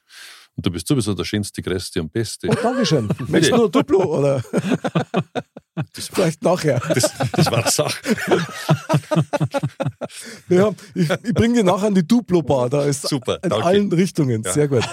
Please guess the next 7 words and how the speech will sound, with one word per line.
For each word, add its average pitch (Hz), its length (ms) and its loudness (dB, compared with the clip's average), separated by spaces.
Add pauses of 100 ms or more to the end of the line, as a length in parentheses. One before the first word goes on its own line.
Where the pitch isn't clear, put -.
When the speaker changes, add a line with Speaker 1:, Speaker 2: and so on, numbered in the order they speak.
(240)
Speaker 2:
Aber 135 220 0
das 143 200 2
ist 131 180 0
Wahnsinn. 110 360 -6
Das 107 120 -6
stimmt 143 280 -4
natürlich. - 560 -6